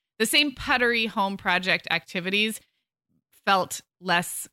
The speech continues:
cozy and less fulfilling. So, yeah, it's not, it's not like a criticism of my co-parent necessarily, but I felt like I had to identify or ask for,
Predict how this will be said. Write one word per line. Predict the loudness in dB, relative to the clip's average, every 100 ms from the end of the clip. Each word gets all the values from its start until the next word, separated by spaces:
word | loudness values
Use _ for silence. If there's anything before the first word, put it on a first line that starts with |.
| _
cozy | -8 0 0 2
and | -2 -2
less | 0 -2 -4
fulfilling. | -10 -10 -6 -4 -2 -2 -4
So, | -4 2 4 2 2
yeah, | 2 2 0
it's | -2
not, | 0 0 -2
it's | -2
not | 0
like | 0 -2
a |
criticism | -6 -2 0 0 0 -2 0 2
of | 0
my | 0 0 0 -4 _ _
co-parent | -4 -4 0 2 2 2
necessarily, | -2 -2 -2 2 4 2
but | 4 0 0 _ _ _ _ _
I | 4 4 2
felt | -2 0
like | -2 -4 _
I | 0 0
had | 2 -2 -2
to | -8 -8 -2
identify | -2 -4 0 2 2 0 0 0
or | 0 -6 _
ask | 0 0 -6 _ -10
for, | -4 -4 -4